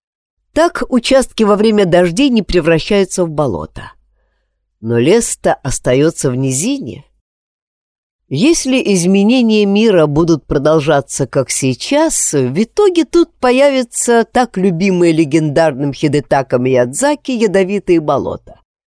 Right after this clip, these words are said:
Он ведь даже рассказывал, как при работе над Elden Ring понял, что ему нравится их создавать. Ну, вот такие вкусы у человека.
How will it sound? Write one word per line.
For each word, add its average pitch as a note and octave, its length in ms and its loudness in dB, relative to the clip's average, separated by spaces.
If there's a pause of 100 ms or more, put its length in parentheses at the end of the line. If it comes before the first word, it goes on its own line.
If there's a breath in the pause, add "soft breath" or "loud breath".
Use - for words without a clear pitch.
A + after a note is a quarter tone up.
(800)
Он D#4+ 160 0
ведь E4 160 0
даже D#4 240 2
рассказывал, B2 800 0
как D#3+ 260 -2
при F3+ 140 0
работе E3 560 0
над D#3 220 0 (100)
Elden D#3+ 420 2
Ring D4+ 240 0 (120)
понял, F3+ 460 2
что - 260 -4
ему E3 220 2
нравится F3+ 580 0
их G2+ 120 -6
создавать. G#2+ 800 -4 (800)
Ну, A3+ 460 -6
вот A#3 200 -6 (160)
такие A3 380 0
вкусы A#3 460 -4
у C#3 100 -2
человека. F#2 760 -8